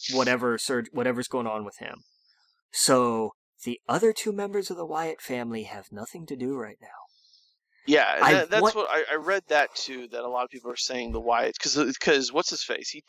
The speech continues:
Speaker 2: actually posted something.
Speaker 1: Yeah. Braun.
Speaker 2: Yeah.
Speaker 1: Braun posted, like,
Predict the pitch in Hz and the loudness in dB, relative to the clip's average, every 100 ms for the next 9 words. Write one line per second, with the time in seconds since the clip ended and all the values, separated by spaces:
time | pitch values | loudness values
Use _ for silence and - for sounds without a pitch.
0 | - 135 - 139 123 143 143 - - - | 0 2 0 -4 -4 -4 -4 -4 -4 -2
1 | 123 117 - 110 107 123 107 95 - _ | -2 -4 -8 -6 -2 0 0 -4 -14 _
2 | _ _ - 135 190 220 135 123 104 131 | _ _ -4 4 6 6 2 -2 -2 4
3 | 170 226 - - - 127 104 123 123 | 4 4 8 8 8 0 0 0 0